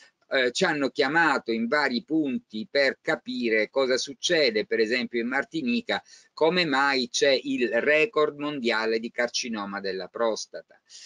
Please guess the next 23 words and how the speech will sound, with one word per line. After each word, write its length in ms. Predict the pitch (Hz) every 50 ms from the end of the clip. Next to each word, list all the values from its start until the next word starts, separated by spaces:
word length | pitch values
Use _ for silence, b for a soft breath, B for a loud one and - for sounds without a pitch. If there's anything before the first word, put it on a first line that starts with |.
| B B -
Allora 340 | - 147 151 147 139 131
capite, 420 | - - 123 - 160 156 - 127 123
un'isoletta 720 | - 139 143 147 151 135 131 151 147 151 165 160 - 156
del 220 | 139 139 135 123 -
Paci-, 400 | - 135 131 - - 156 147 131
dell'Atlantico, 1040 | 131 139 139 135 135 127 - 151 156 147 143 135 120 113 107 - 107 98 - 101 98
meravigliosa 840 | 95 110 117 117 117 117 120 123 120 127 139 147 151 147 131 139 131
per 160 | 113 123 120
altri 320 | 127 127 127 - 131 139 131
versi, 560 | 139 135 127 113 98 - - - - 98 -
che 220 | - 139 139 123 101
sviluppa 720 | 104 139 156 156 165 156 123 - _ _ 101 95 92 95
autismo, 760 | 98 123 135 123 - 156 170 160 143 120 104 113 104 101 98
diabete 520 | 101 110 110 110 123 139 147 147 - 143
secondo 840 | - - 139 127 - 147 147 139 131 123 117 107 98 101 101 92 -
e 140 | - 123 123
il 120 | 117 110
record 440 | 110 143 156 151 123 - 127 120 117
mondiale 480 | 120 120 120 120 135 139 139 127 113 104
del 160 | 101 98 -
carcinoma 480 | - 120 - - - 123 135 131 120
della 240 | 117 113 123 139 135
prostata 560 | - 113 113 113 110 - - 104 - - 95